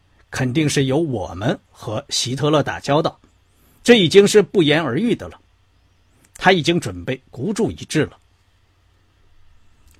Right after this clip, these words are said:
“嘿，爸爸。”拜伦穿着一身运动衫裤来到这座豪华的古老饭店，显然非常的不合时宜，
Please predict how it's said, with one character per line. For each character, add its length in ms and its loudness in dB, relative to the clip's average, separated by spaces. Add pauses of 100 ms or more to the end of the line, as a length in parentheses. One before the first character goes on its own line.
“嘿， 360 0
爸 280 2
爸。” 140 -10 (1400)
拜 180 8
伦 260 4
穿 240 2
着 80 6
一 100 2
身 200 2
运 200 0
动 160 -2
衫 300 -2
裤 240 -6 (400)
来 200 2
到 160 10
这 140 2
座 220 0
豪 320 2
华 240 -2
的 200 -10
古 140 -10
老 100 -2
饭 260 -12
店， 180 -12 (880)
显 260 -6
然 160 -10
非 280 0
常 200 -10
的 80 -10
不 180 -4
合 200 -10
时 320 -8
宜， 160 -8